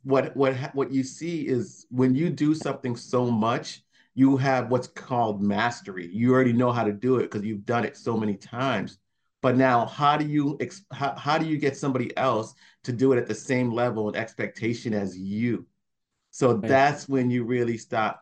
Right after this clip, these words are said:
Speaker 1: putting those, those systems and structure in place. But as far as, like, processes, I think it, it starts before that. I think it starts with, with your mindset,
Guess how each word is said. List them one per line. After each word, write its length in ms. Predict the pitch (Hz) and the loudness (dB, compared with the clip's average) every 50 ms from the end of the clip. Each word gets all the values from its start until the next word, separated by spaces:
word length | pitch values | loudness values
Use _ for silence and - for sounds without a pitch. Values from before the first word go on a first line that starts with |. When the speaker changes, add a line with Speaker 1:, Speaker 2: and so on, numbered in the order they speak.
| _ - | _ -6
Speaker 1:
putting 320 | 127 120 117 117 117 110 | -4 -4 -2 -4 -4 -4
those, 340 | 107 110 107 107 104 107 - _ _ _ _ _ - | -2 -2 -2 -2 -2 -4 -8 _ _ _ _ _ -4
those 180 | 120 110 - | -2 -2 -2
systems 480 | - 139 131 123 - - 123 117 107 104 | 0 0 0 0 0 0 0 0 0 0
and 100 | 107 104 | -4 -6
structure 440 | - - - 120 117 - - 131 110 | -6 -4 -4 -4 -4 -4 -6 -6 -4
in 160 | 85 104 101 | -4 -4 -6
place. 460 | - - 107 90 101 147 185 180 - _ _ _ _ _ _ _ | -6 -6 -6 -2 -2 -2 -4 -4 -10 _ _ _ _ _ _ _
But 320 | - 139 131 - - - - - | 2 2 2 2 0 -4 -2 0
as 140 | 131 127 - | 0 0 0
far 320 | - - 185 220 226 185 | -4 -4 -2 -2 -2 -2
as, 140 | 160 139 139 | -2 -2 -2
like, 200 | 135 107 - - | -2 -4 -4 -6
processes, 720 | _ - 113 107 143 - - 170 175 190 170 185 170 - - | _ -2 0 0 -2 -4 -6 -8 -8 -4 -2 -4 -4 -2 -2
I 80 | - 214 | -4 -4
think 260 | - - 302 294 - | -2 -4 -6 -2 -2
it, 120 | 180 135 - - | -2 -2 0 0
it 80 | 131 | -2
starts 440 | 127 - - - 131 123 - 143 - | -2 -2 -2 0 0 0 0 -2 -6
before 640 | - _ - 104 - - - _ 117 123 135 139 127 | -10 _ -6 -6 -6 -8 -12 _ 2 4 6 6 6
that. 300 | 98 98 92 90 90 - | 4 2 2 0 0 -2
I 80 | 107 127 | -4 -4
think 220 | - 170 170 160 | -4 -4 -4 -4
it 60 | 143 | -4
starts 520 | - - - _ 127 123 123 127 123 - - | -6 -6 -6 _ 0 0 0 0 -2 -6 -4
with, 240 | 120 110 104 - - | -4 -4 -4 -2 -2
with 180 | 113 107 95 | -2 -2 0
your 120 | 107 101 101 | 0 2 2
mindset, 760 | 101 104 107 113 117 127 127 123 - - - 67 - - | 2 2 2 2 2 2 0 -2 -4 -8 -8 -8 -8 -10